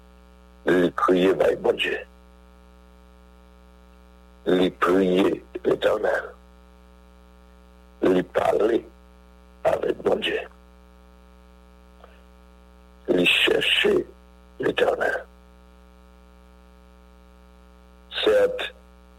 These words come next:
nous connaissons les noms à la, la prière, c'est pas une formation dans le Dieu. Parce que les compte tout bagaille, il est omniscient. Mais la garder disposition cœur, moi,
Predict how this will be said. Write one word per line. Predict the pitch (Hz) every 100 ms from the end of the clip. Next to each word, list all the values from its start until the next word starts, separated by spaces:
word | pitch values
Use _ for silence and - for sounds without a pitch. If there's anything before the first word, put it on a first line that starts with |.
| - - - - -
nous | 90
connaissons | 85 90 85
les | 87 82
noms | 87 85
à | 82
la, | 80 -
la | -
prière, | - 80 87 87 -
c'est | - -
pas | -
une | - - -
formation | - 85 80 73 - - -
dans | -
le | - - -
Dieu. | - - - - - - - - - - - - - - - - -
Parce | 85 -
que | -
les | 78
compte | - 78 69
tout | - -
bagaille, | 67 - - - - -
il | -
est |
omniscient. | - - - - - - - - - - - - - - - - - - - - - - - - -
Mais | 95
la | 90 82
garder | 76 82 73 90 90
disposition | 76 76 - 85 78 - - - -
cœur, | - 85
moi, | 82 85